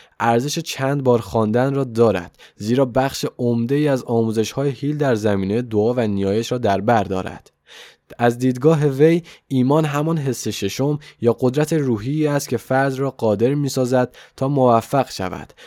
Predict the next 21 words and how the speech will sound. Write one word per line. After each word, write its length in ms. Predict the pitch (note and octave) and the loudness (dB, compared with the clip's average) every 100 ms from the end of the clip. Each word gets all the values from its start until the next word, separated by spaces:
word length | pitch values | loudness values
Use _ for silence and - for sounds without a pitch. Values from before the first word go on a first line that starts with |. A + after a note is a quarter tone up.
| - | -6
و 60 | G#2 | -2
این 220 | A#2+ D3+ | 0 2
در 180 | D3 C3 | 4 2
صورتی 440 | A#2+ B2+ C#3+ D3+ | 2 -2 0 0
میسر 520 | D#3 D3 C3 - C3+ C#3+ | -2 0 -2 -2 -2 -2
است 200 | C#3 - | -2 -4
که 100 | A#2 | -4
فرد 400 | - C3 C#3+ B2+ | -2 -2 -2 -2
با 100 | A#2+ | 0
منبع 580 | A2 A2 G#2+ A#2 C3+ - | 2 2 2 0 -2 -2
اصلی 400 | A2+ G#2+ C#3 D3+ | -4 -4 -4 -4
تمام 380 | C#3+ A2+ B2+ D#3 | -2 -2 -2 0
اینها 560 | C#3+ G#2+ G2 B2 D3+ D3 - - | 0 -2 -2 0 -2 -6 -20 -6
که 100 | A#2 | -2
یکی 440 | A#2 D#3+ E3+ E3 | 0 0 -2 -2
از 180 | E3 D#3 | -2 -2
توصیف‌های 600 | - B2 - A2 - D#3 | -4 -4 -2 -6 -2 -4
خداوند 580 | - A2 G2+ F#2+ G2 G2 | 0 2 2 0 0 0
است، 320 | B2+ C3+ - - - - | 0 -2 -6 -20 -20 -4
همگام 500 | A#2 A#2+ A#2+ B2+ G2 | 0 0 4 4 4
شود. 380 | F#2+ F2 F2 | -2 -8 -10